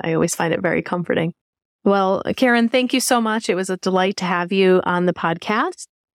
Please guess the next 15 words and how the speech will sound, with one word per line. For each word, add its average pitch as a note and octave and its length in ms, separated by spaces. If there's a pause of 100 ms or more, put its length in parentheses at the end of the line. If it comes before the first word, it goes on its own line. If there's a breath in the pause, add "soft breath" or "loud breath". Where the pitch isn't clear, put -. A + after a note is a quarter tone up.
(120)
And F3 680
I F3 220
hope F3+ 320
all F3+ 160
of F3 80
you G3 160
who G#3+ 100
are F#3+ 160
listening B3+ 680
receive G3 520
something F#3 640
from E3+ 500
our D#3+ 300
talk - 340
today. E3 480